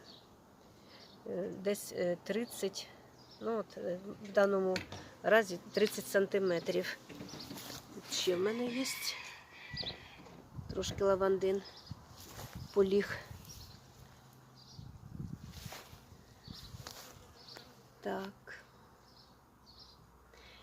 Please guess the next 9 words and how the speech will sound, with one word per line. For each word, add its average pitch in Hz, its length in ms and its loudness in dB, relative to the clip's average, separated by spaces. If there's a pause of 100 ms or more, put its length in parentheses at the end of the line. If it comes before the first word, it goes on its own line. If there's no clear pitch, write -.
(160)
Із 214 160 0
розових 214 480 8
сортів 240 460 0 (200)
в 208 40 0
мене 208 240 6
ще - 260 4
є 226 320 2 (1200)
л-, 196 400 8
лаванда, 214 640 6